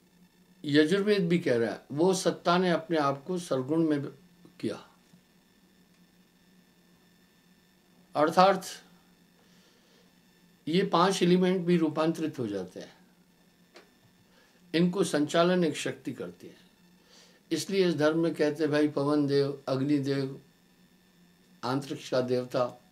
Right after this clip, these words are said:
आहुतियों में भी कहते हैं, "अंतरिक्ष देवाय नमः स्वाहा।" तो क्या मैं इसको स्थापित कर रहा हूं? ये एक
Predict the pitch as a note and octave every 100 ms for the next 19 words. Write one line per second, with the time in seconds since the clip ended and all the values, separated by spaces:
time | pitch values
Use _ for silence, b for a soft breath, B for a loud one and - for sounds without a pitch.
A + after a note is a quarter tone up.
0 | _ C3 C#3+ D3 D#3+ D3 C#3+ C3+ C3 A#2
1 | B2+ A2+ A2+ _ _ _ _ - A#2+ B2+
2 | D3 - - B2+ B2 B2+ B2+ B2 B2+ B2+
3 | B2+ B2+ B2+ B2+ B2+ B2 B2+ - _ _
4 | _ b b b b b b b b b
5 | b _ _ _ _ _ _ _ _ _
6 | _ _ _ _ - F#3+ F#3 G3 G3+ G3
7 | F3 - - - F3 F#3+ F3 D#3+ C#3+ C#3
8 | C3+ D#3+ G#3 A3 F#3 F#3+ G3